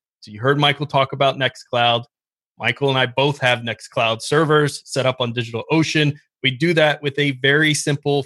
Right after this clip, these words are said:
five dollar droplet. And you wanna know how hard it is? You go to the marketplace, you look for Nextcloud, you click on it, and you say, "Drop the server." That's what they mean by an intuitive A P I. It is super user-friendly, super simple to set up,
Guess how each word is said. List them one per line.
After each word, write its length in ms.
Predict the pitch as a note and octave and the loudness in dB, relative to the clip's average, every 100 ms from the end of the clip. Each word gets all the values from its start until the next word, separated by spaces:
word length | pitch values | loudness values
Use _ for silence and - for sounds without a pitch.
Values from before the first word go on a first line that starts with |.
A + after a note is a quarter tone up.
| - | -4
five 400 | B2+ C3+ C#3 C3+ | -2 0 0 0
dollar 320 | C3 B2+ C3 | 0 2 0
droplet. 520 | A#2+ C3 C3 - A2+ G#2+ | -2 -2 -2 -2 -8 -8
And 100 | B2 | -4
you 120 | C3+ | -2
wanna 180 | D3 D3+ | 0 0
know 100 | C#3+ | 0
how 220 | B2+ C#3 | 0 0
hard 260 | B2+ C#3 D3 | 2 0 0
it 80 | D3+ | -2
is? 180 | D3+ | -2
You 60 | C3+ | 0
go 80 | C#3 | -2
to 60 | |
the 80 | C3 | 0
marketplace, 720 | B2+ C3 C3 - B2+ B2+ - | 0 -2 -2 -2 0 0 0
you 120 | B2 B2 | -6 -4
look 180 | B2 - | -4 -4
for 80 | A#2+ | -4
Nextcloud, 580 | B2 - - B2+ A#2+ A#2+ | -2 -4 -4 0 0 -2
you 60 | |
click 200 | - C3 - | -6 -6 -2
on 160 | A#2+ A#2+ | -2 -2
it, 120 | A#2 | -4
and 100 | A#2+ | -8
you 80 | A#2 | -8
say, 220 | - A#2+ | -4 -2
"Drop 260 | A#2+ A#2+ A2 | -2 -4 -4
the 80 | - | -8
server." 420 | - D3 C3+ B2+ - _ - | 0 2 2 0 -2 _ -4
That's 180 | D#3 | -2
what 120 | E3+ - | -2 -2
they 100 | C#3+ | 0
mean 240 | C#3+ C#3 | 2 2
by 160 | B2+ B2+ | 2 0
an 80 | |
intuitive 420 | B2 A#2+ C3 B2+ A#2+ | -2 -4 -2 0 0
A 140 | A#2+ | -2
P 180 | - B2 | -2 2
I. 280 | B2 A#2+ A#2 _ _ - | 4 4 0 _ _ -4
It 120 | B2+ | -2
is 240 | B2 - | -2 -4
super 340 | - F#3+ F#3+ D#3 | -4 -2 0 0
user-friendly, 880 | C3+ B2 B2 - B2 A#2+ A#2 A#2 - _ _ _ | 0 -2 -4 -4 -6 -4 -6 -6 -8 _ _ _
super 480 | - - G3 F3+ | -10 -2 0 0
simple 380 | D3 C#3+ C3 B2+ | 0 0 -2 -4
to 80 | A#2+ | -8
set 280 | - B2+ A#2 | 0 2 4
up, 300 | A#2 A#2 | 4 2